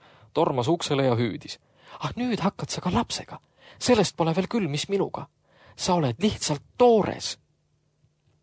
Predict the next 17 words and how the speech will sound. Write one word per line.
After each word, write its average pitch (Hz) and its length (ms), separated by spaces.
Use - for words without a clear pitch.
Muide, 147 560
Indrek 165 360
polnud 170 260
oma 170 140
sõnadega 175 540
lapse 185 320
suhtes 156 400
midagi 175 320
erilist 165 500
mõelnud. 143 460
Ta 135 100
oli 139 260
isegi 131 300
valmis 123 360
tema 127 200
soovi 135 340
täitma, 156 600